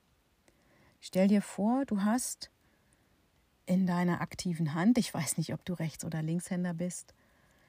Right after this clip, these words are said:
ein geeignetes Werkzeug, welches sich für dich richtig anfühlt. Es kann eine Schere sein, es kann eine große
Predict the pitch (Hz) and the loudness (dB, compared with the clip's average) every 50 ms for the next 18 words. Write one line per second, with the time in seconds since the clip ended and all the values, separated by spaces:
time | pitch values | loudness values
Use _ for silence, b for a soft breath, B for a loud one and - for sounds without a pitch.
0 | b b b b b b b b b b _ _ _ _ _ _ _ _ _ _ | b b b b b b b b b b _ _ _ _ _ _ _ _ _ _
1 | _ _ _ _ _ _ _ _ _ _ _ _ _ _ _ _ - 180 175 185 | _ _ _ _ _ _ _ _ _ _ _ _ _ _ _ _ 0 2 4 4
2 | 202 202 208 - - 185 175 170 - - - 165 - - 180 - - 160 175 165 | 6 4 4 2 2 0 0 0 -2 -4 -6 -6 -4 -4 -6 -4 -2 0 0 0
3 | 170 - - - - 175 170 - 160 156 156 156 - 170 - - - 156 - - | -2 -4 -8 -4 -4 -2 -2 -2 -4 -4 -4 -4 -6 -8 -8 -8 -8 -10 -12 -10
4 | - 165 - 165 165 - - - 165 156 - - - 147 - - - 139 147 147 | -12 -10 -8 -8 -8 -8 -8 -8 -8 -8 -8 -10 -12 -12 -12 -10 -8 -8 -8 -8
5 | - - - 156 151 151 - - - - 214 202 156 196 196 196 196 - - - | -8 -10 -8 -6 -6 -6 -8 -8 -4 -2 -2 0 0 2 0 0 0 0 -2 -2
6 | 185 175 170 170 160 165 156 151 160 156 156 151 147 151 151 156 - 175 170 - | 0 0 0 0 0 -2 -4 -2 -4 -4 -4 -4 -4 -4 -4 -4 -4 -6 -6 -4
7 | - 190 185 185 - - 165 170 170 170 170 170 165 b b b b b b b | -2 -2 -2 -2 -2 0 0 0 0 0 0 -2 -4 b b b b b b b
8 | b b b _ _ _ - - 180 196 208 - - 190 185 180 180 | b b b _ _ _ -6 0 2 2 2 2 2 2 2 2 0